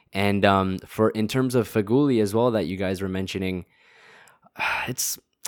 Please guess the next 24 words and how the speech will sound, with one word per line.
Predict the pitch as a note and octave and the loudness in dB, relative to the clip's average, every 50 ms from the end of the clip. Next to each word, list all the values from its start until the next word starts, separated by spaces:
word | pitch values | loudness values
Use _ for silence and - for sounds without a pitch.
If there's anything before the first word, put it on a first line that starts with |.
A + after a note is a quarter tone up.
| - _ - | -16 _ -4
I, | - E3 - - | -4 -2 0 2
I | F3+ | 2
don't | F#3 F#3 C#3 A#2 | 4 6 6 6
know, | G#2+ G2 F#2+ | 6 6 4
man. | F#2 F#2 F2+ F2+ | 4 2 0 -2
He, | G2 A#2+ D3 E3 - | -2 -2 -2 -4 -4
he's | - - G3 G3+ F3+ | -2 0 2 2 4
not | G#3 A3 A#3 A#3+ A3+ | 4 4 4 4 4
a, | G#3 D#3+ A#2 - - | 4 2 2 0 -4
he's | - D#3+ E3 F3+ | -6 -4 0 2
not | A3 A#3 | 2 2
a | A#3+ D#3 | 2 0
bad | C3+ - A#2 A#2+ C3 C#3 C#3 C3 - | 0 2 2 4 4 4 4 2 2
player | - B2+ A#2+ B2 B2+ C3+ C#3 | 2 4 6 6 6 4 4
in | C3+ C3+ | 2 2
that | C3 B2+ B2+ - | 2 0 0 0
role, | A2 A#2 B2 C3 C3+ C3+ | 0 2 4 4 4 4
playing | C3 - B2 A#2+ B2 B2 | 2 2 2 2 2 2
in | A#2+ A#2+ | 2 2
number | A#2+ A#2+ A#2 B2 A#2 | 0 0 0 0 0
ten, | - B2+ A#2+ B2 | 0 -2 -2 0
a | A#2 | 2
little | A2 A2 A2+ A2+ A#2 A#2 | 2 4 4 4 4 4
bit, | G#2+ A#2 A2 F#2+ - | 4 2 2 0 -2